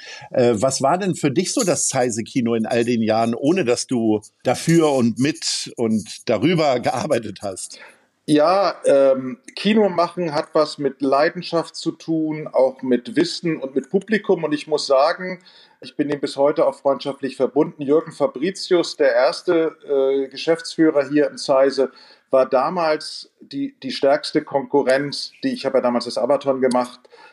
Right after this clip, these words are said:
Speaker 2: die es gab. Also das war wirklich sozusagen ein, ein, eine,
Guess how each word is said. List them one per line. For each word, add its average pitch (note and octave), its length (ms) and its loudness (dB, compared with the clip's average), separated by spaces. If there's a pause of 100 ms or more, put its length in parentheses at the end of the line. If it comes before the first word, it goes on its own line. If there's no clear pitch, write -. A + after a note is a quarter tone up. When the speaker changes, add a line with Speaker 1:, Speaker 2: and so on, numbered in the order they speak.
(100)
Speaker 2:
die C#3+ 120 0
es - 180 -2
gab. A2 360 2
Also A2 160 0
das C#3+ 220 0
war D3 220 2
wirklich D#3 480 0
sozusagen C3 640 0
ein, B2+ 260 0
ein, A#2+ 380 -2 (640)
eine, A2+ 960 2